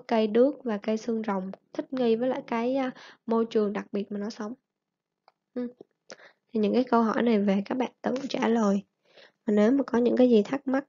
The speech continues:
thì các bạn có thể nhắn tin vào N S Việt. Hướng dẫn học tập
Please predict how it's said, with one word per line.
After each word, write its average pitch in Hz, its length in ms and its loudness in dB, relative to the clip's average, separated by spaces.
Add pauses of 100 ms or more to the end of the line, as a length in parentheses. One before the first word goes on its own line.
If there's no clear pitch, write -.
(120)
thì 208 500 0 (500)
các 262 100 -8
bạn 233 160 -6
có 240 80 -4
thể 240 160 -4
nhắn 220 260 -2
tin 240 280 2
vào 214 180 -2
N 220 40 0
S 240 200 -4
Việt. 202 140 2 (4000)
Hướng 254 160 0
dẫn 262 160 2
học 233 260 0
tập - 160 -2